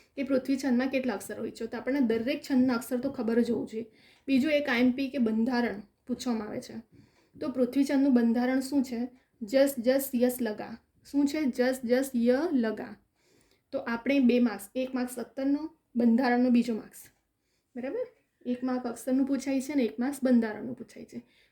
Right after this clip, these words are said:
હવે આપણો બે માર્ક્સ કમ્પ્લીટ. હવે ત્રીજો પૂછાય છે ઉદાહરણ માટે, કે તમને સેન્ટેન્સ મૂક્યું હોય છે અને ઓળખવાનું હોય છે કે આ કયો છંદ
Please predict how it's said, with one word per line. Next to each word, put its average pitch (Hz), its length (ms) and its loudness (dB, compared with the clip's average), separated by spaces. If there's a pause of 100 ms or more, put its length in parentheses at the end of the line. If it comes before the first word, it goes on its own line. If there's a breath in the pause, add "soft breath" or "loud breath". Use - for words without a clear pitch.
હવે 254 160 2
આપણો 254 200 0
બે 247 120 6
માર્ક્સ 254 280 2
કમ્પ્લીટ. 269 360 -4 (460)
હવે 269 220 0
ત્રીજો 277 300 2
પૂછાય 254 360 0
છે 285 280 0 (240)
ઉદાહરણ 226 400 4
માટે, - 360 -12 (420)
કે 269 80 -8
તમને 262 240 2
સેન્ટેન્સ 277 500 2
મૂક્યું 269 300 0
હોય 269 100 2
છે 302 240 -6 (180)
અને 240 160 0
ઓળખવાનું 247 500 2
હોય 254 80 2
છે 262 160 -2
કે 277 100 -6
આ 277 40 -6
કયો 247 260 -4
છંદ 240 340 -2